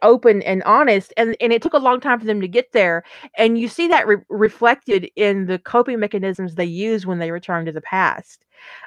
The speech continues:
to, to deal with conflict and to deal with, um, with their, with their, with their new circumstances and to deal with all the things that were coming at them,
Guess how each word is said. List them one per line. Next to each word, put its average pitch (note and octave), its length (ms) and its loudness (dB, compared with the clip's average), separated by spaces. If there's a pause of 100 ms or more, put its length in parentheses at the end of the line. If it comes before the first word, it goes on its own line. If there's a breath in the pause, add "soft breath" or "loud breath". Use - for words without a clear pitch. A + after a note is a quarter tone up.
(600 loud breath)
to, A3+ 160 4
to - 220 -2
deal G#3+ 360 6
with F#3 240 0
conflict G3+ 840 0
and F#3+ 260 -4
to G#3 100 -12
deal F#3 540 -4
with, F3 420 -4 (420 loud breath)
um, D#3+ 500 0 (1000)
with G3+ 280 2
their, F3+ 380 6 (340)
with G#3 200 -2
their, G3+ 120 4
with F#3 240 -2
their G3 100 0
new F#3 180 -2
circumstances G3+ 1120 -2
and F3+ 160 -8
to E3+ 80 -14
deal E3+ 480 -4 (360 loud breath)
with F3 240 0 (360)
all G3+ 160 6
the G3+ 60 2
things F#3+ 180 0
that F3 100 -6
were D3 100 -6
coming A3 440 -2
at F3+ 260 -2
them, F3 300 -6